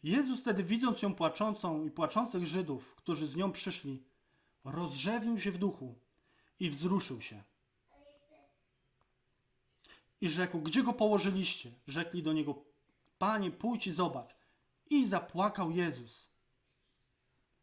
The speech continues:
Jeszcze jeden fragment. Rzekli więc Żydzi: „Patrz, jak go miłował”. Drodzy, czasami możemy być oszukani w ten sposób, że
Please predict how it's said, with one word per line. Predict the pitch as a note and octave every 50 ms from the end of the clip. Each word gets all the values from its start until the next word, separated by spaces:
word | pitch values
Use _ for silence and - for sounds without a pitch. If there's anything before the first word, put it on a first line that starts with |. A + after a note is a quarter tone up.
| _ _ _ _ _ _ _ _ _ _ _ _ _ _ _ _ _ _ _ _ _ _ _ _ _ _ _ _ _ _ _ _ _ _
Jeszcze | - C3+ - - D#3+ D3+
jeden | D3+ D3+ D3 D3 C#3
fragment. | - C#3+ C#3+ C#3+ D#3 F#3+ A3+ - - _ _ _
Rzekli | - D3 C3+ F3+ F3 - F#3
więc | D#3 E3 E3 D3
Żydzi: | C#3 D3+ D#3 C#3+ D3
„Patrz, | - - - G#3 G3+ G3+ G3+ - - - - - - _ _ _ _ _ _ _
jak | C#3+ C#3+ D#3+ E3 D#3 C#3+
go | D#3 D3+
miłował”. | D3+ D3+ C#3+ C3 C3+ C3 A2 A#2 G#2+ A2 - - - - - - - -
Drodzy, | C#3+ E3 F3 F#3+ - F#3 G3 F#3+ E3 - - - - - - - - - - - - - - - - - - - - - - - - - - - _ _ _ _ _ -
czasami | - - G3+ - C4+ C4 B3+ A#3+
możemy | A3+ A3 A3+ A3+ A3 G#3
być | F#3 F#3+ -
oszukani | - - G3+ G3 - - F#3+ E3+ - - G#3 A3 A3+ G#3+ G3+ F#3+ F3
w | -
ten | - G3 G#3 G#3
sposób, | G3+ - - E3+ D#3+ - - D#3 D3+ C#3+
że | C3 C#3+ D#3+ D#3 D#3 D3